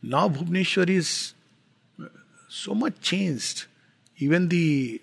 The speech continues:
again, the lighting system, all the things <laughs> they perfected. So each destruction is for a greater new creation. And Sri Aurobindo goes on to say, the greater the destruction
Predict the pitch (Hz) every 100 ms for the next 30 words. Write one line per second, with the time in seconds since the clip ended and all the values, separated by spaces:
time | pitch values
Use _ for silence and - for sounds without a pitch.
0 | - 143 143 165 117 101 123 123 127 147
1 | 143 143 - 135 - 135 131 123 - _
2 | _ - 143 185 202 185 156 175 151 156
3 | - 170 165 - 139 - - - _ _
4 | _ _ _ - - - - - 90 -
5 | - _ _ _ _ - - - - -
6 | _ _ 185 226 - 151 156 - 185 180
7 | - 165 156 - 135 139 247 - - -
8 | _ _ _ _ 127 117 160 180 208 220
9 | - 170 180 170 156 127 117 - 120 131
10 | - 156 156 190 190 147 170 190 196 190
11 | 175 170 180 226 - - - _ - 143
12 | 131 120 156 180 269 254 240 175 165 -
13 | 135 - -